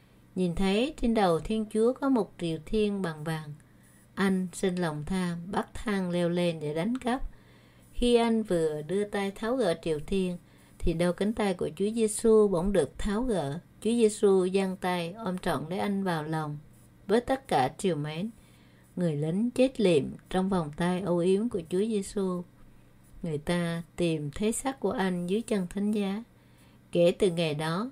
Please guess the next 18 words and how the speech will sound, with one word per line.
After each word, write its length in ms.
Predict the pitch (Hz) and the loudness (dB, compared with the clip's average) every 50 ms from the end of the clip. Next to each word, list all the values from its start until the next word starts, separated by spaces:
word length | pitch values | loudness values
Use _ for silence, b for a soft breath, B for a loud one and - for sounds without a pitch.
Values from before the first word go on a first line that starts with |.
| - - - | -10 -12 -4
hai 160 | - 208 208 | -2 -2 0
cánh 240 | 208 214 214 240 254 | 0 0 0 0 2
tay 180 | 226 220 208 | 2 2 2
của 160 | 202 - - - - | 0 -2 -4 -4 -4
Chúa 60 | 226 | -4
Giêsu 640 | 233 254 254 240 220 - - - 233 220 208 208 202 b b b b b b b b _ | -2 0 0 0 -2 -2 -2 2 4 4 4 4 2 b b b b b b b b _
không 220 | - - 220 208 | 2 2 2 2
còn 460 | 208 - 196 180 160 156 151 151 151 | 4 4 4 4 4 2 -4 -4 -2
dang 240 | 170 185 190 190 190 | 0 2 2 2 2
ra 300 | 190 196 196 190 190 185 | 2 2 2 2 2 0
và 160 | 180 165 156 | 0 0 -2
bị 220 | 147 156 156 160 160 | -2 -2 -4 -4 -2
đóng 280 | 170 180 185 220 254 | 0 0 0 0 0
vào 360 | 285 285 233 185 165 151 147 147 | 0 2 2 2 2 2 0 -2
lỗ 220 | 147 147 156 185 | -4 -4 -2 -2
đinh 240 | 190 202 196 190 185 | -2 -2 -2 -2 -2
nữa, 280 | 175 165 165 156 180 196 b b b b b b b b b b - _ | -2 -2 -2 -4 -6 -6 b b b b b b b b b b -10 _
nhưng 320 | 185 190 190 190 185 185 | 0 2 2 2 0 -2